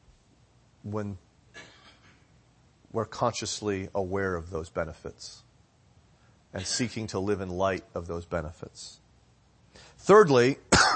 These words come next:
Christ creates a humble people out of self-focused people. I mentioned already that, uh, Paul is more gen-,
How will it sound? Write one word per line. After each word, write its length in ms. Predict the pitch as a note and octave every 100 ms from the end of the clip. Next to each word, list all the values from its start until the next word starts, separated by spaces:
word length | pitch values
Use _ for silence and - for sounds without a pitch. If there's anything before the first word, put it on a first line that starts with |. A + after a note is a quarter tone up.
| D4 - - - - - - - -
Christ 420 | - F3+ G#3 -
creates 540 | - F3+ D3+ D#3+ - -
a 120 | B2+ B2
humble 340 | E3+ F#3 F3
people 640 | - C3 A2+ B2+ C#3+ - - - _ -
out 200 | C3 C3
of 240 | A#2+ A#2+
self-focused 1080 | - - C#3+ C3+ - D#3 D3+ A2+ - - -
people. 340 | - F#2+ F2 - _ _ _ _ _ _ - _ _ _ _ - - - - -
I 80 | A#2
mentioned 320 | D3+ D3+ D3+
already 360 | C3+ C#3 D#3+
that, 300 | C#3 A#2 G#2
uh, 180 | B2+ A2+
Paul 380 | - C3+ C#3+ C#3
is 120 | A2
more 160 | A#2+ A#2
gen-, 340 | A2+ C3+ C#3+